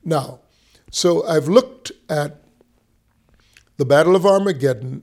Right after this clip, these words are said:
I've looked at the decline and fall of Satan and his ultimate destruction. Now, I want, when we come back,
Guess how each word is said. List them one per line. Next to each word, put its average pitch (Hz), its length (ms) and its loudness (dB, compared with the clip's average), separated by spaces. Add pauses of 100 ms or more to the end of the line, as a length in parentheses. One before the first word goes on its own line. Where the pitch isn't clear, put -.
I've 135 200 -4
looked 202 360 0
at 156 240 -6
the 139 80 -2
decline 190 680 2
and 160 160 -4
fall 143 640 0
of 123 120 -8
Satan - 640 -8
and 151 160 -8
his 139 160 -6
ultimate 160 540 -2
destruction. - 720 -18 (960)
Now, 180 120 4
I 202 40 6
want, 247 300 4 (420)
when 160 160 0
we 165 100 -4
come 165 240 0
back, 143 220 -4